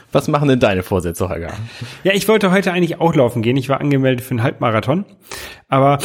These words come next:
Speaker 2: man kann das vielleicht so ein bisschen hören. Ich bin noch so ein bisschen, ich bin ein bisschen verschnupft. Ähm, und da ich, äh, etwas geplant habe für nächste Woche, wo ich auf jeden Fall hundertprozentig fit sein möchte,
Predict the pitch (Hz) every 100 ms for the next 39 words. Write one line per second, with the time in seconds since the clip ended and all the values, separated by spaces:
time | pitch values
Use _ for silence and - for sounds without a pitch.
0 | - - 139 135 127 151 143 151 147 -
1 | - - - 135 139 165 139 160 165 -
2 | 143 135 143 143 156 139 143 143 139 143
3 | 151 139 123 131 - 170 - - - _
4 | _ _ _ _ _ _ _ - - 135
5 | 131 135 135 131 135 135 - 135 131 131
6 | 131 - 120 123 143 147 147 135 139 135
7 | 127 123 135 131 120 120 117 - 139 139
8 | 127 135 - 120 127 123 - 143 - 113
9 | 110 110 - 135